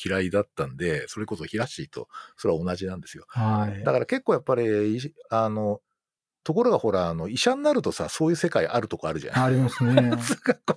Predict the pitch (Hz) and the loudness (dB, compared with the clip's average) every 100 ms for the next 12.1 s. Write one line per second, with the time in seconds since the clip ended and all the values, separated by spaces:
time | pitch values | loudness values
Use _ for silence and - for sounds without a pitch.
0 | - 208 - _ _ _ - - 214 - | 0 -2 -2 _ _ _ -6 0 0 0
1 | 120 165 110 104 98 101 98 - 67 76 | 0 2 2 2 2 0 0 -2 -4 -6
2 | 78 107 135 139 - - 117 90 104 95 | -2 0 2 2 2 0 0 2 0 -2
3 | - 95 151 127 85 82 85 73 76 90 | -8 -2 0 2 0 -2 -2 -4 -4 -6
4 | 90 90 82 - 64 62 - 117 101 104 | -4 -4 -4 -6 -8 -10 -6 -4 -2 -4
5 | 117 143 160 - - - 123 - 82 85 | -6 -10 -12 -14 -20 -4 -4 0 -2 0
6 | 73 107 143 170 156 165 156 - - 104 | -2 0 2 4 4 2 0 -2 -8 -4
7 | - - 82 - 73 76 82 160 262 285 | -4 -2 -4 -4 -6 -4 0 0 0 2
8 | 143 101 95 - 110 85 - - - - | 2 2 0 -2 -2 -2 -2 -6 -8 -6
9 | 78 76 71 123 120 117 107 107 107 175 | -4 -2 2 2 4 2 0 -4 -4 -2
10 | 175 90 76 - _ 143 120 160 - - | 2 2 0 -6 _ -10 -2 0 -2 0
11 | 135 185 - 92 78 76 80 82 - - | 2 2 0 0 0 -4 -8 -8 -10 -12
12 | - | -14